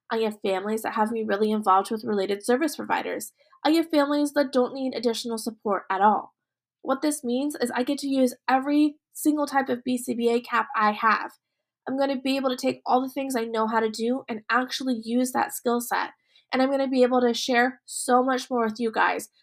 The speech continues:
providing the type of value and insight that I want my account to be.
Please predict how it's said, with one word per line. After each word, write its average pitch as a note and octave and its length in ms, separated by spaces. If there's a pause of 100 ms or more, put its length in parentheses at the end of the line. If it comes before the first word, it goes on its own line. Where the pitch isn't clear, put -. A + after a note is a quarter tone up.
providing A#3+ 340
the A#3+ 60
type B3 200
of A3 160
value A#3+ 600
and A3 240
insight B3 500
that G3+ 80
I G3+ 100
want G3+ 240
my G3+ 160
account G3 320 (160)
to G#3+ 60
be. C3 280